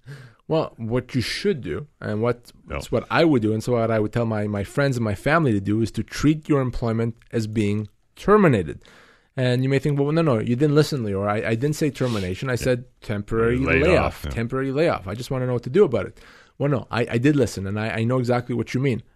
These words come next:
Speaker 1: The reason f-, why I said termination is, in the eyes of the law, a temporary layoff is a termination. A temporary layoff is something that the employer does not have a right to do in most cases.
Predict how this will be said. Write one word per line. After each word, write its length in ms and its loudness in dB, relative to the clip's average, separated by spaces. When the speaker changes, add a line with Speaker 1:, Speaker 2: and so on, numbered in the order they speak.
Speaker 1:
The 100 -8
reason 340 0
f-, 160 -20
why 180 0
I 60 0
said 280 -4
termination 560 -4
is, 240 -2
in 220 2
the 160 4
eyes 200 4
of 120 2
the 80 2
law, 300 -2
a 120 -2
temporary 720 0
layoff 460 -2
is 340 6
a 140 2
termination. 640 2
A 80 -10
temporary 480 2
layoff 300 4
is 100 0
something 380 0
that 120 2
the 140 -2
employer 320 2
does 420 4
not 220 2
have 180 0
a 60 4
right 240 2
to 80 -4
do 180 2
in 80 0
most 300 -2
cases. 420 -2